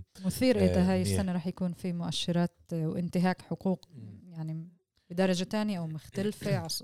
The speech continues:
Speaker 1: على مستويات
Speaker 2: مم.
Speaker 1: اللي لسه ما
Speaker 2: <clears throat> إحنا مهم نحكي،
Speaker 1: شفناهاش.
Speaker 2: آية، إنه دور مثلًا حملة أو الشركاتها، يعني بهبة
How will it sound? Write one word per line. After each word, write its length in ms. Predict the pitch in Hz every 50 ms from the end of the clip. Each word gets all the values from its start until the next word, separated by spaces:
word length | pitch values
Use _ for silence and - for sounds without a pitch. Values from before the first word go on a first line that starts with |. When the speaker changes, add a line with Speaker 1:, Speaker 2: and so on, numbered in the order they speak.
| 165 160
Speaker 1:
على 220 | 156 170 165 170
مستويات 640 | 165 170 - - - 175 170 165 165 175 180 180 175
Speaker 2:
مم. 160 | 143 113 104 101 - - _ _ _ _ _ -
Speaker 1:
اللي 140 | 185 180
لسه 300 | 180 180 175 - - 170
ما 420 | 165 160 160 156 156 156 156 156 151
Speaker 2:
<clears throat> 40 | 151
إحنا 160 | - 151 147
مهم 300 | 139 127 143 160 151 123
نحكي، 440 | 113 120 113 104 - - 101 95 90
Speaker 1:
شفناهاش. 420 | 80 80 - 165 110 104 101 107
Speaker 2:
آية، 300 | 110 107 104 95 92 92
إنه 300 | 92 95 92 90 90 85 - - - _ _ _ _ _ _ -
دور 420 | 117 104 101 101 117 135 156 147
مثلًا 360 | 120 113 107 - 98 90 85 -
حملة 320 | - 120 107 92 85 87
أو 440 | - - 101 95 90 85 90 92 -
الشركاتها، 1120 | 104 95 90 87 87 - - - 92 90 87 - - 110 101 92 - - - 92 90 90 90 - -
يعني 200 | 101 98 95 104
بهبة 180 | 104 120 135